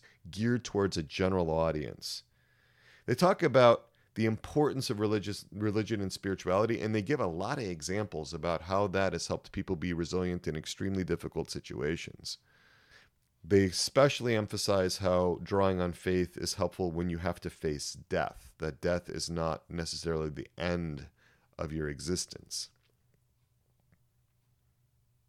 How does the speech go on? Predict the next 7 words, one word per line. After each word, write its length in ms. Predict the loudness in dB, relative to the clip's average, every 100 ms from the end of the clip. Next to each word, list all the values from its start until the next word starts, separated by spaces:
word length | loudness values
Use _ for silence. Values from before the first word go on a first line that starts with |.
| _ -2
Number 240 | 2 2
five, 480 | 4 6 6 4 -6 -12
social 380 | 2 2 2 -2
support. 600 | -4 -4 -4 -4 -10 -16 _ _ _ _ _ _ _ _ _ _ -10
Very 380 | 4 8 8 6
adamant 800 | 6 6 6 2 -4 -8 -16 -18 _ _ _ _ _
about 640 | 0 4 4 4 0 -8